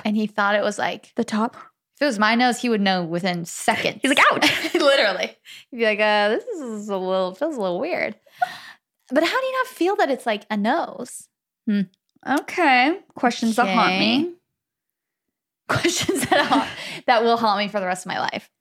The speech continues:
Speaker 2: One size fits all may work for accessories, but when it comes to your hair, we need something a little different. We all have such unique hair types, so obviously the same shampoo and conditioner or just hair products in general are not going to work the same for all of us. So that is why we are here to talk to you guys about Function of Beauty.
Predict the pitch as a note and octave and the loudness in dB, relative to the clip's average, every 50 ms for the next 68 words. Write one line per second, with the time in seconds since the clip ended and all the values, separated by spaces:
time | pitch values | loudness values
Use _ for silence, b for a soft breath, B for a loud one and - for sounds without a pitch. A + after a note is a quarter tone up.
0 | _ _ _ _ _ _ _ - A#3+ B3 C4+ D#4+ G#4 A4 - G#4+ G#4 G4+ F#4 - | _ _ _ _ _ _ _ -4 0 2 2 2 2 0 2 2 2 2 0 0
1 | E4+ D4+ - C#4 C4 C4 B3+ B3+ B3 B3+ C#4 D4+ D4+ D#4+ D#4+ D4+ - - D4 C4+ | -2 0 2 4 4 4 4 2 2 2 2 2 2 2 0 0 -2 -2 -2 -2
2 | C4 - - B3 B3 A#3+ - C4 B3 B3 G#3+ - - - A3+ A3+ - - B3+ C4 | -2 0 0 0 0 0 0 0 0 0 0 -2 -2 -2 -2 -2 -2 0 0 0
3 | C4 - - C4 C4 B3 A#3+ B3+ B3 B3 B3 - - C#4 C#4+ D#4 E4 D#4 C#4+ - | 0 0 0 0 2 2 4 4 4 4 2 2 2 2 2 4 4 2 2 2
4 | C#4 B3 A#3 - A#3 A3+ A3+ G#3 G3 G3 F#3+ F#3+ - - - - - - - _ | 2 2 2 2 2 2 2 4 4 2 2 0 -2 -4 -4 -4 -6 -6 -6 _
5 | b b b b b b - B3 G3+ - - B3+ C4+ D4+ D4+ C4+ - - A#3 - | b b b b b b -6 -4 0 2 4 4 4 4 4 2 2 0 -2 -2
6 | - - G#3 G3 G3 G3 F#3+ - - - C4+ C4+ C4+ C#4 C4+ B3+ B3+ - - - | -2 -4 -4 -2 -2 -4 -6 -6 -2 0 0 2 2 2 2 0 0 0 -2 -2
7 | B3 - - C4 C#4 D#4 D#4 C#4+ - D#4+ D#4 D4 - - - - - C4 C4+ C#4 | 0 2 2 2 2 2 2 0 0 0 0 0 0 -2 -2 0 2 2 2 2
8 | C#4 E4 - - C4 B3 B3 A3 A#3 A#3+ A#3+ B3 G#3+ G#3 G3+ G#3+ G3+ - - A#3 | 2 0 -2 -2 -2 0 0 2 2 0 0 0 -2 -4 -4 -4 -4 -4 -2 -2
9 | A3 G#3+ - - A3+ A3+ G#3+ - A#3 G#3+ - - G#3 G#3 - - A3+ A3+ A#3 - | -2 -2 0 0 -2 -2 -2 -2 -4 -6 -4 -2 -2 -2 0 2 0 0 0 0
10 | - A#3 G#3+ A3+ A3 A3+ A#3 A#3 A#3 - - - B3+ B3+ B3+ C#4+ D#4 D4+ - F4+ | -2 0 0 2 2 2 2 2 0 -2 -2 -2 0 0 2 2 0 0 0 0
11 | F4 E4+ C#4 B3 B3 - _ - - - A#3 G#3 G3+ - - _ - - - A#2 | 0 2 2 0 0 -4 _ -16 -10 -4 -2 -2 -2 -2 -4 _ 0 0 2 2
12 | - F2+ - - - - - - B B B B B B B B - B3+ G#3 A#3 | 2 0 -2 -4 -6 -6 -8 -14 B B B B B B B B -4 -2 0 2
13 | A#3+ C#4 E4 D#4 - D4+ D4 D4 C#4 C#4 C#4 C4+ B3+ - - A#3+ A#3 A3+ - - | 2 2 2 2 2 4 4 4 4 4 2 2 0 -2 -2 -2 -2 -2 -2 -4
14 | G#3+ - G#3+ G#3+ - - - A3 G#3+ A3 G#3+ G#3 - - - A3 A3 - - - | -2 0 0 0 -2 -4 -8 -2 0 0 0 0 -2 -4 -4 -4 -4 -4 -2 -2
15 | A#3 A#3 A3 - C#4 C4 - A#3+ G#3 - - G#3+ - - C#2 - | 0 0 0 0 -2 -2 -2 -2 -6 -6 -6 -6 -6 -6 -8 -10